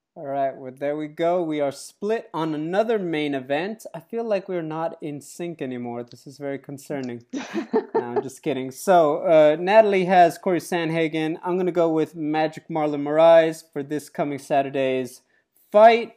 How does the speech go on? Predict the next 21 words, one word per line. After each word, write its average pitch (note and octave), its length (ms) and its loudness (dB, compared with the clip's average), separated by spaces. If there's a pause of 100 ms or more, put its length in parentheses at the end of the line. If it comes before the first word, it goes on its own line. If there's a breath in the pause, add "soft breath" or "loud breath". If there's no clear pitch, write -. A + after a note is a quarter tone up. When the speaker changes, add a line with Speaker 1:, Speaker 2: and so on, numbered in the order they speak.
(120)
Speaker 1:
Um, D3+ 380 -2
that G#3 180 4
one, G3+ 160 -4
just - 220 -10
a A#3+ 40 -4
solid D#3 380 0
main C3+ 240 -4
event. C3+ 400 -6
I C#3+ 80 -8
think D#3+ 280 -10
that D3+ 220 -4
similar D#3 440 -4
to C#3+ 120 0
Holly D3 340 -2
versus C#3 400 -12
Aldana, C#3 680 0
I D3 120 -2
think C#3+ 240 -6
that C#3+ 100 -2
on C3 180 -4
paper, D3+ 640 -4